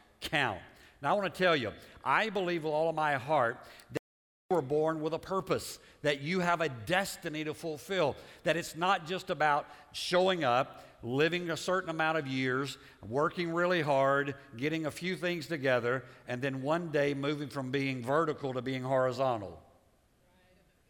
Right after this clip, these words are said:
You do understand, right? I had somebody, I, I talked to somebody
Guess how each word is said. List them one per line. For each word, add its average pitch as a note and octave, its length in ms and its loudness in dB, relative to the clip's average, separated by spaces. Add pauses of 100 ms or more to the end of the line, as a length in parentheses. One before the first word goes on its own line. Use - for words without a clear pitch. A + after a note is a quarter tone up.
(680)
You G#2+ 120 -12
do B2+ 180 -2
understand, A#2+ 640 -2
right? B2+ 320 2 (460)
I - 20 -4
had A#2+ 100 -2
somebody, C#3 300 2
I, B2+ 120 4
I A#2+ 180 -4
talked D3 260 -2
to - 60 -14
somebody C3 300 -2